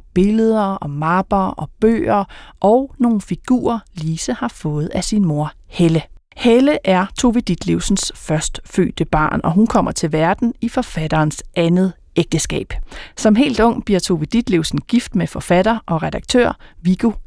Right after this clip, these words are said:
F. Møller. De bliver skilt efter ganske få år, og siden gifter Tove Ditlevsen sig så med Ebbe Munch, der bliver far til Helle Munch, Lise Munch Thysens mor. Ebbe og Tove bliver også skilt efter få år,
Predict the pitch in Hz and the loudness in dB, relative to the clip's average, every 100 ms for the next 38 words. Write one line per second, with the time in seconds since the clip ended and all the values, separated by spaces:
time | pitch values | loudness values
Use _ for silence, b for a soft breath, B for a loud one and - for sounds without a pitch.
0 | - 175 - - - - 156 165 - - | -2 -2 -2 -12 -18 -6 0 2 0 -2
1 | - _ _ - B B B 269 269 254 | -10 _ _ -16 B B B 2 2 2
2 | - 240 - - 185 - 170 - - 160 | 2 -2 -2 0 0 -2 -8 -8 -2 0
3 | 180 - 170 - 190 156 - 220 214 - | 0 -2 -6 -2 2 2 2 2 2 -2
4 | B B B 202 - 240 262 262 240 - | B B B -2 2 2 2 2 -4 -6
5 | 185 196 165 190 226 196 170 - 151 - | -4 -2 -4 -6 -4 0 0 -2 -6 -6
6 | 143 226 247 - 165 202 - - 196 - | 0 0 0 -2 0 0 -2 -2 -2 0
7 | 143 147 214 - - 240 - 254 - 156 | -2 2 0 0 -4 -2 0 -4 -2 -4
8 | 165 - - 151 - - 214 277 254 240 | -4 -6 -8 -8 -6 0 2 4 4 2
9 | - - b b 180 185 196 254 226 220 | -2 -16 b b -2 0 0 2 2 2
10 | - - - 160 143 - 165 - - - | -4 -8 -4 -2 -2 0 0 -2 -6 0
11 | 160 156 156 - - _ b b b 208 | 2 4 2 0 -10 _ b b b 2
12 | 233 277 302 294 - - - 165 143 165 | 4 2 0 -2 -2 -2 0 0 0 -4
13 | - 208 - - 202 294 - 190 - 165 | -2 -2 -2 2 2 2 0 -4 -4 -6
14 | - - 156 - - - 175 160 175 190 | -6 -6 -6 -4 -6 -2 0 2 4 2
15 | 185 | 0